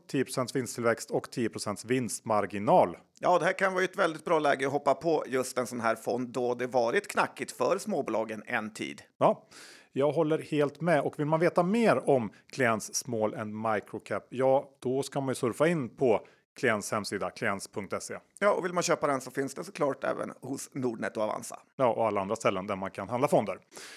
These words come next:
Speaker 1: Men kom ihåg att historisk avkastning, det är en garanti för framtida avkastning. Pengar som placeras i fonder kan både öka och minska i värde och det är inte säkert att få tillbaka hela det insatta kapitalet.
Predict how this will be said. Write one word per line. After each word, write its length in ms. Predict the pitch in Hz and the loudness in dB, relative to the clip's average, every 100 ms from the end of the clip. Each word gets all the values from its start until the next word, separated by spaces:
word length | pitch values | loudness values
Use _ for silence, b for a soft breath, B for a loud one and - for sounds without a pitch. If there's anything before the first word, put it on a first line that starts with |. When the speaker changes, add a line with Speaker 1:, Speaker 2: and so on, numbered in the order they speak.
| B - | B 0
Speaker 1:
Men 200 | 175 214 | 4 4
kom 140 | 160 | 2
ihåg 100 | 175 | 2
att 100 | 170 | 2
historisk 280 | - 160 - | 2 -2 0
avkastning, 440 | 143 139 - 131 | -2 -2 -4 -6
det 60 | 110 | -4
är 20 | |
en 80 | 107 | -4
garanti 300 | 110 104 113 | -6 -6 -8
för 60 | - | -6
framtida 320 | 120 101 113 | -6 -2 -2
avkastning. 440 | 107 107 - 110 | -2 -6 -8 -10
Pengar 280 | - 180 185 | -2 0 2
som 100 | 175 | 0
placeras 300 | 156 151 139 | -2 -2 -2
i 40 | |
fonder 260 | 160 127 123 | -4 -2 -2
kan 180 | - 120 | -2 0
både 80 | 160 | 2
öka 80 | 185 | 2
och 60 | 180 | 2
minska 220 | 160 165 | 0 4
i 40 | |
värde 260 | 143 127 127 | 4 4 0
och 80 | 135 | -4
det 40 | |
är 20 | 123 | -6
inte 120 | - | -6
säkert 180 | 101 113 | -6 -8
att 100 | - | -10
få 40 | |
tillbaka 260 | 104 87 117 | -6 -4 -2
hela 140 | 101 | -2
det 80 | 170 | -2
insatta 240 | 165 139 | -2 -4
kapitalet. 460 | 160 - 90 - | -2 -2 -2 -6